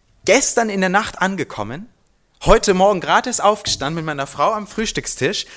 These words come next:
und dann klingelt jemand und weiß, ich bin da und jemand will mit mir reden. Wie würde es euch dann gehen? Und innerlich war bei mir einfach so eine, ein Zwiespalt, was soll ich tun?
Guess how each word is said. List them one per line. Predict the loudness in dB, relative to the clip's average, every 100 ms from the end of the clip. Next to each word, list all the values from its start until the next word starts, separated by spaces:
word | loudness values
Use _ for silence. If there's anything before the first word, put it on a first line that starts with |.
| -6
und | 0
dann | 0
klingelt | 2 2 4 2 -2
jemand | -4 -4 -6 -10 -6
und | -6 2
weiß, | 2 2 0 -2 -4 -4
ich | -4 -2
bin | -6 -2
da | 0 0 -4 -8 _
und | -8 -4
jemand | -4 -2
will | -4
mit | -6 0
mir | 0
reden. | 0 -2 -8 -14 -20 -20 -20 _ _ _ _ _ -6
Wie | -2
würde | 0 0
es | 0
euch | 0
dann | -2 -10
gehen? | -10 -8 -8 -10 -14 -20 -20 _ _ _ _ _ _ _ _ _ _ _ _ _ _ _ _ _ _ _ _ _ _ _ _
Und | -4 0
innerlich | 2 4 4 0 -4 -20 _ _ 2
war | 4 6
bei | 6
mir | 4 2
einfach | 2 0 -2
so | -2 2 0 0
eine, | -2 -2 -2 -4 -2
ein | -4 -4
Zwiespalt, | -2 -2 -2 -4 -4
was | -4 -4
soll | -4
ich | -6 -8
tun? | -10 -10